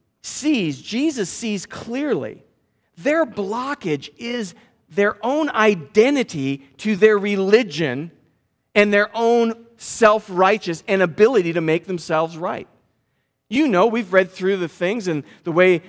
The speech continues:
they would wash their hands a certain way and they would do this and they would do that. It was very strict and legalistic. And they attached all of their righteousness to that. But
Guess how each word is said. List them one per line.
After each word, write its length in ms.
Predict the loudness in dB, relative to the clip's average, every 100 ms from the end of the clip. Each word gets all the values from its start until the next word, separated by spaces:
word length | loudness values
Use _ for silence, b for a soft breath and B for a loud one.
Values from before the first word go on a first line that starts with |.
| B
they 240 | 0 2
would 160 | 2 0
wash 320 | 2 4 2
their 140 | 0 -2
hands 280 | -2 -2
a 60 | -6
certain 400 | -8 -8 -6 -4
way 320 | 0 0 0
and 140 | -2 -2
they 80 |
would 180 | -2 -2
do 180 | -2 -2
this 320 | 0 -2 -2
and 80 | -4
they 120 | -2
would 160 | -2 -2
do 160 | -2
that. 160 | 0 2
It 40 |
was 140 | 0 -4
very 520 | -10 -8 -6 -4 -8
strict 680 | -10 -14 -6 0 0 0 -10 b b
and 200 | -2 2
legalistic. 840 | 2 2 4 2 2 -6 -12 _ _ B B B
And 160 | 2 4
they 140 | 4
attached 500 | 2 2 2 0 -6 0
all 240 | 2 2
of 140 | 2
their 180 | 2 2
righteousness 840 | 4 4 2 0 -8 -6 -6 -6 -8
to 260 | -6 -4
that. 340 | 0 -2 -4 -14 B B B 0
But 180 | 2